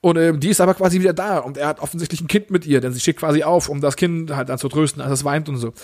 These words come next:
O-, oder, oder, oder Cyclops und, und Emma Frost sind zusammen oder, oder, ähm, Carol Danvers, A K A Captain Marvel, zu der Zeit eigentlich noch Miss Marvel,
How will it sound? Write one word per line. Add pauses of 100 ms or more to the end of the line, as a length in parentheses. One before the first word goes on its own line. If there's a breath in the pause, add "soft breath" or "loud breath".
(640 loud breath)
O-,
oder,
oder,
oder
Cyclops
und,
und
Emma
Frost
sind
zusammen
oder,
oder, (400 loud breath)
ähm,
Carol
Danvers, (100)
A
K
A
Captain
Marvel, (200 loud breath)
zu
der
Zeit
eigentlich
noch
Miss
Marvel,